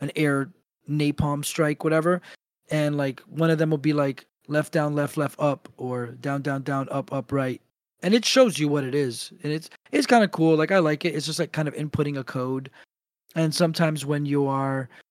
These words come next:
like, part of your mission will be, like, uh, go to this research base. Like, you know, one of you has to find a terminal, and you have to, like, input the, input a little code before the bugs get to you while your friends are, like, you know, fucking shooting the bugs and stuff.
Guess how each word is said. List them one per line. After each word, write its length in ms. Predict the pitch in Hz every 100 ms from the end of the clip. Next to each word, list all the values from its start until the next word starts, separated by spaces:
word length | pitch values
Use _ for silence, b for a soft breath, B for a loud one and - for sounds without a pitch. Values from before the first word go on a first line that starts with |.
| _ _ _ -
like, 240 | 147 -
part 180 | 151 143
of 60 |
your 80 | 151
mission 280 | 151 147 160
will 60 | 147
be, 140 | 147
like, 300 | 143 139 - - _
uh, 300 | 139 131 147 - _ -
go 160 | 143 156
to 80 | 151
this 220 | 147 -
research 520 | 139 147 - 135 -
base. 320 | 139 127 120
Like, 180 | 135 120
you 40 | 139
know, 80 |
one 200 | 123 147
of 60 | 147
you 120 | 143
has 140 | 135 -
to 80 | 127
find 240 | 147 135
a 60 | 131
terminal, 560 | - 147 139 131 123
and 100 | 131
you 80 | 139
have 120 | 127
to, 60 | 135
like, 120 | 127 -
input 320 | 160 147 143
the, 140 | 139 - -
input 300 | 151 143 151
a 60 | 139
little 260 | 135 127
code 500 | - 156 139 135 131 - b _ _ 143
before 300 | 139 147 139
the 80 |
bugs 340 | 131 139 131 -
get 220 | 143 -
to 120 | 139
you 180 | 131 127
while 140 | 120
your 100 | 123
friends 320 | 123 135 131 131
are, 80 |
like, 300 | 123 120 113
you 80 | 131
know, 200 | 120 113 - _ -
fucking 300 | 131 120 117
shooting 260 | - 127
the 60 | 123
bugs 340 | 113 120 120 120
and 100 | 120
stuff. 340 | - 120 -